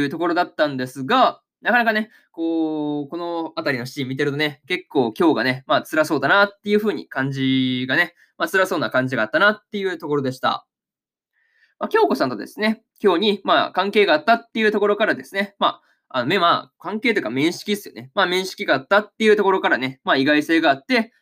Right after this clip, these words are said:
まあ、そもそもね、この辺はまあ、びっくりするという話だったわけですが、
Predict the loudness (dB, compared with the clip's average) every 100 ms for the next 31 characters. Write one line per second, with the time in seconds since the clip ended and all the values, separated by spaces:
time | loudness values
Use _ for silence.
0 | -6 -2 0 -2 -4 -8 -8 -6 -4 -2
1 | 0 -2 -4 -2 -2 -2 -4 -6 -12 _
2 | _ _ -2 0 0 0 -4 -2 -4 -2
3 | -6 -4 0 2 0